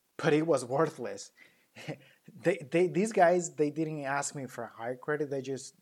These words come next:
a higher cost or a higher price. They just rejected my business based on credit. They, they just said, "Nope, uh, we can give you a plan, and so you had to get a prepaid if you want a line from, with us."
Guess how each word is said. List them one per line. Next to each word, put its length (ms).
a 60
higher 360
cost 540
or 100
a 40
higher 220
price. 420
They 220
just 220
rejected 440
my 140
business 540
based 400
on 100
credit. 360
They, 280
they 100
just 260
said, 300
"Nope, 300
uh, 60
we 140
can 160
give 200
you 120
a 40
plan, 440
and 480
so 480
you 140
had 160
to 80
get 160
a 20
prepaid 420
if 100
you 100
want 280
a 40
line 300
from, 260
with 180
us." 360